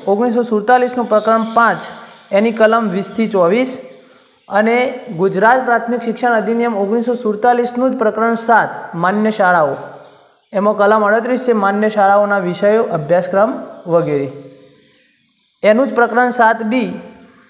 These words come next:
જેની અંદર કલમ ચાલીસ બી, શિક્ષકોની બળતરફી, નિરાકરણ અથવા રેન્કમાં ઘટાડો અને શિક્ષકનું રાજીનામું.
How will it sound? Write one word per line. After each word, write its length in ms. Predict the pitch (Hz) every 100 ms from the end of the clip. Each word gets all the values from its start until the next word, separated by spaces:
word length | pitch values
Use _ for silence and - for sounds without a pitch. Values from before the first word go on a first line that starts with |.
| _
જેની 280 | 175 220 240
અંદર 220 | 226 233
કલમ 300 | 220 214 233
ચાલીસ 440 | 220 208 185 220 220
બી, 140 | 233
શિક્ષકોની 680 | 214 196 - 220 220 220 190
બળતરફી, 560 | 202 214 220 214 220 214
નિરાકરણ 560 | 185 202 214 214 214 196
અથવા 320 | 185 196 196 - - -
રેન્કમાં 520 | 156 180 185 190 190
ઘટાડો 420 | 156 151 170 185 226 - - - - - _ _
અને 180 | 180 202
શિક્ષકનું 760 | 202 180 - 202 196 202 262 277 - - -
રાજીનામું. 680 | 170 165 143 135 127 123